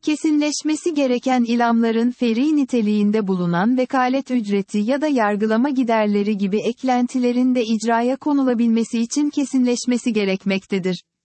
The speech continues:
Topo Hukuk Bürosu uzun yıllardır hukukun pek çok farklı alanında uzman avukatları vasıtasıyla müvekkillerine hem hukuki danışmanlık hem de avukatlık hizmeti sağlamaktadır. Vergi hukuku,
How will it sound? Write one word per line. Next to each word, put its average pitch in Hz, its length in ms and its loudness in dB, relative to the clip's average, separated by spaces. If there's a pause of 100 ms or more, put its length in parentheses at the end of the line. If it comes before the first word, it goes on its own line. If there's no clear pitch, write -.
(500)
Topo 330 320 -2
Hukuk 285 420 -4
Bürosu 220 440 -2
uzun 220 380 -2
yıllardır 240 580 0
hukukun 254 600 -2
pek 330 280 -6
çok 330 200 -4
farklı 262 460 -2
alanında 226 540 0
uzman 202 380 0
avukatları 233 720 -2
vasıtasıyla 208 960 -2
müvekkillerine 226 1000 0
hem 311 200 -2
hukuki 285 600 -2
danışmanlık 226 800 0
hem 302 200 0
de 285 100 0
avukatlık 247 600 -4
hizmeti 196 420 0
sağlamaktadır. 196 960 -2 (720)
Vergi 269 380 0
hukuku, 226 640 -2